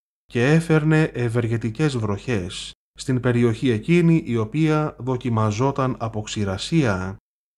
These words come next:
Ίδρυσε κι άλλα μοναστήρια και ήταν ηγούμενος επτά μοναστηριών.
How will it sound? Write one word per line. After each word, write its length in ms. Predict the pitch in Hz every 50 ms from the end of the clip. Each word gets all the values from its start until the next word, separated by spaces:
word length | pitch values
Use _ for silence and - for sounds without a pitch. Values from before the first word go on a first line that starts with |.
| _ _ _ _ _ _ _ _ _ _ _ _ _ _
Ίδρυσε 560 | - 165 180 175 185 190 196 185 - - 185 180
κι 120 | 180 -
άλλα 200 | 196 196 180 151
μοναστήρια 800 | 131 120 110 104 104 - - 135 131 120 107 98 98 95 95 98
και 220 | - - 120 143
ήταν 220 | 160 160 151 127
ηγούμενος 680 | 117 110 104 117 139 156 170 170 175 180 180 180 175 175
επτά 560 | - - 117 110 107 - - - 135 151 160 165
μοναστηριών. 960 | 160 151 143 135 123 - - 117 107 110 107 131 139 127 104 92 90 90